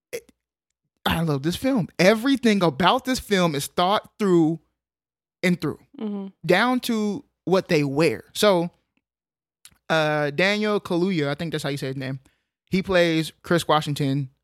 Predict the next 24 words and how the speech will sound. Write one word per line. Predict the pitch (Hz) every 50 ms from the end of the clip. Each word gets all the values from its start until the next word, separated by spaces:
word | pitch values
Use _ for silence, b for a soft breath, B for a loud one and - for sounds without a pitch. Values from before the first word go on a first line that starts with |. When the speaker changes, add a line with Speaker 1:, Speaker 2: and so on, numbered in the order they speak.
| _ -
Speaker 1:
Um, | 131 131 131 127 127 120 117 117 120 113 131 - -
Allison | 139 147 151 143 - 139 143
Wilson, | 143 135 139 - - 131 127 135 - -
or | 139 143
Williams | 143 151 147 139 135 135 -
plays | - 139 131 131 127
Rose | 127 135 131 131 131 123 -
Armitage. | 127 127 123 123 127 - 127 127 127 - - _ _ _ _ _ _ _ _ _ -
Uh, | 135 131 127 127 123 -
and | - 139 135 131
so | - 147 139 139 135 131 131 131 131 _ _ _ _ _ _ _ _ _ _ _ _ _ _ -
the, | 151 143 151 147 143 - -
the | 139 151
scene, | 135 - - 190 208 220 226 220 220 220 214 208 202 _ _ _ _ _ _ _ _ _ _ -
the | 165
movie | 170 175 226 262 254 269 - -
opens | 196 202 196 208 190 180 156
up | 170 165 151 -
with | 156 156 -
a | 143 123
pretty | - - 269 285 269 247 233 214 190 175 - _ _ _ _ _ _ _ _ _ _ 135
weird | 156 190 185 165 151
scene, | - 143 127 - _ _ _ _ _ _ _ _ -
right? | 160 165 165 151